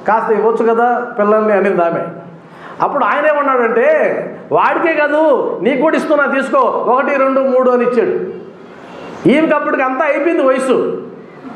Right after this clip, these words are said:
పిల్లలు పుట్టే అవకాశం లేదు. మరి ఈయనేంటి ఇలా అన్నాడే అని అనుకున్నది. ఒక సంవత్సరం తర్వాత ఆమె నెల తప్పింది.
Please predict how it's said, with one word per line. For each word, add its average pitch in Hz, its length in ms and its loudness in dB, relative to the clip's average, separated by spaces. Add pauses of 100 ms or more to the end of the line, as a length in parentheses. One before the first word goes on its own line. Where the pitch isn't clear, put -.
(300)
పిల్లలు 285 280 2
పుట్టే 285 160 0
అవకాశం 269 440 0
లేదు. 240 580 2 (640)
మరి 269 280 0
ఈయనేంటి 294 340 0
ఇలా 277 140 4
అన్నాడే 262 720 0 (160)
అని 262 100 0
అనుకున్నది. 262 840 0
ఒక 277 100 0
సంవత్సరం 294 420 0
తర్వాత 285 340 2 (480)
ఆమె 269 240 2
నెల 254 220 2
తప్పింది. 220 500 -2